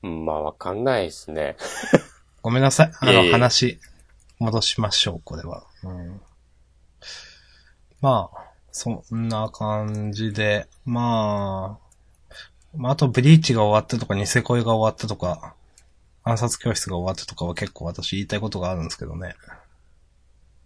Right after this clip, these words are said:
Speaker 1: それは、それぞれの作品についてってこと？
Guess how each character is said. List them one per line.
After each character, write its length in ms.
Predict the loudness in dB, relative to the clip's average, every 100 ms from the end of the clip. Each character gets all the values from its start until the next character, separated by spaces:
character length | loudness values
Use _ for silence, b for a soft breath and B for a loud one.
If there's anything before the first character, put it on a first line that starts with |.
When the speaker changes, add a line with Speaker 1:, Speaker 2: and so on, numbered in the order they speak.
| _ _ _
Speaker 1:
そ 240 | 4 10
れ 100 | 12
は、 460 | 12 12 12 12 10
そ 140 | 6
れ 140 | 8 10
ぞ 100 | 10
れ 60 |
の 100 | 8
作 300 | 4 2 2
品 240 | 0 2 2
に 120 | 0
つ 140 | 0
い 80 | -4
て 160 | -2 -8
っ 40 |
て 200 | -8 -8
こ 80 | -8
と？ 240 | -2 -2